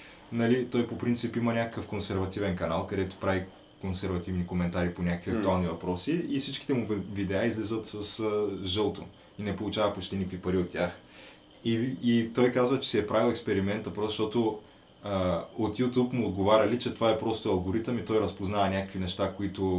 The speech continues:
Speaker 1: не са съгласно условията на YouTube и нещо е такова.
Speaker 2: Да.
Speaker 1: И, и той просто направил някакво видео, в което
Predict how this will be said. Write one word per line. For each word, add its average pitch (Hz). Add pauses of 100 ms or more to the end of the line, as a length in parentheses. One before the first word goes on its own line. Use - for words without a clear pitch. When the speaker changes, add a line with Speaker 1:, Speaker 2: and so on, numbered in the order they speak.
(100)
Speaker 1:
не 92
са 90
съгласно 90
условията 90
на 82
YouTube 95
и 117
нещо 107
е 87
такова. 104
Speaker 2:
Да. 104 (720)
Speaker 1:
И, 113 (1300)
и 123
той 139
просто 147
направил 131
някакво 131
видео, 120
в -
което 135